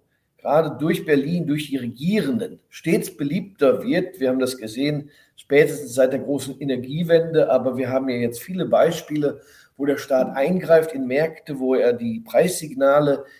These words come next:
nicht akzeptieren wird. Und man muss befürchten als Marktwirtschaftler,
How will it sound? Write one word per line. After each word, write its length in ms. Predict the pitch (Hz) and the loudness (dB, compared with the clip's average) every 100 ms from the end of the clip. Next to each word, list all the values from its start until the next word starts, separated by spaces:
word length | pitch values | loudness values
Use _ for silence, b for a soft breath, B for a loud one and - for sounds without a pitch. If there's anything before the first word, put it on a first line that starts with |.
| B 156 | B -10
nicht 180 | 165 | -2
akzeptieren 880 | 147 - 143 - - 170 190 175 165 - | -2 -2 -10 -12 -6 0 0 0 -4 -10
wird. 400 | 131 131 175 190 | -12 -2 0 0
Und 220 | - 156 | -4 -2
man 100 | 147 | 0
muss 180 | 165 175 | 0 -2
befürchten 640 | 147 - 196 226 - - | -6 -6 -4 -4 -6 -10
als 220 | 92 117 127 | -6 -6 0
Marktwirtschaftler, 920 | 135 - 123 - 98 - 113 131 | 0 0 -8 -4 -6 -2 -4 -4